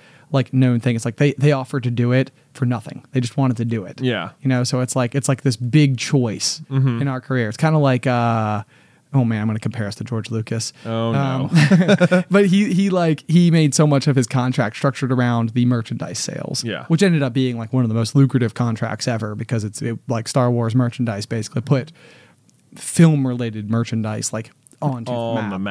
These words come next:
Speaker 2: map.
Speaker 1: Yeah. So there's that. And then we go from there to directing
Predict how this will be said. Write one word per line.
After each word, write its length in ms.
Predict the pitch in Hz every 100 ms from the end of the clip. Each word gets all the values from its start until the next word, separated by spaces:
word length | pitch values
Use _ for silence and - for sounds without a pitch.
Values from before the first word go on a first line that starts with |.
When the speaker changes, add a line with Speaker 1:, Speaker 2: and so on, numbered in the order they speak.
| 87 -
Speaker 2:
map. 40 | -
Speaker 1:
Yeah. 160 | 160 123 - _ _
So 100 | 160
there's 140 | 156
that. 240 | 139 107 - _ _ -
And 80 | 151
then 60 | 143
we 60 |
go 100 | 131
from 220 | 127 127
there 420 | 147 180 165 123 113 _ -
to 100 | 139
directing 640 | 127 127 - 131 120 110